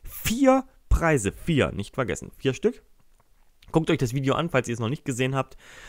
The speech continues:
Dann solltet ihr euch besonders ranhalten, vor allem dieses Wochenende jetzt. Ähm, und ich denke mal, ihr schafft das, was Cooles zu machen.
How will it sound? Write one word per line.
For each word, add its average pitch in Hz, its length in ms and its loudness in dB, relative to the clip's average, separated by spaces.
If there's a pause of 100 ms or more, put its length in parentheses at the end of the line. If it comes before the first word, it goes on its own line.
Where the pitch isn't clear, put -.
(140)
Dann 123 240 4 (140)
solltet 117 340 2
ihr 113 80 4
euch 98 180 0
besonders 127 440 6
ranhalten, 107 460 0
vor 71 120 -2
allem 101 80 0
dieses 92 300 -2
Wochenende 90 420 -4
jetzt. 107 320 -4 (500)
Ähm, 101 640 2 (420)
und 95 240 0 (100)
ich - 100 -10
denke 107 240 -2
mal, 101 120 0
ihr 82 80 -2
schafft - 280 -4
das, 87 280 -4
was - 160 -10
Cooles 98 320 -4
zu 95 100 -8
machen. 90 380 -2